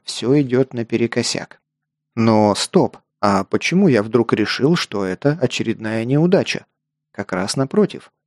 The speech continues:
Сможем подольше поговорить. Глядишь, что и выясню.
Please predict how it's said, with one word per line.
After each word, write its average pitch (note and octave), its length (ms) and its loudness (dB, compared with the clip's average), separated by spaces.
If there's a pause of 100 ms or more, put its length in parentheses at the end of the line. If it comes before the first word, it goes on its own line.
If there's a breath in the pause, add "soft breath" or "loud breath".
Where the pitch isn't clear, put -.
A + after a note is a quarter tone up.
(280)
Сможем F#3+ 460 2
подольше C3 540 0
поговорить. G#2 680 -4 (220)
Глядишь, A2+ 600 0
что - 220 -10
и G2 120 -4
выясню. D3+ 520 0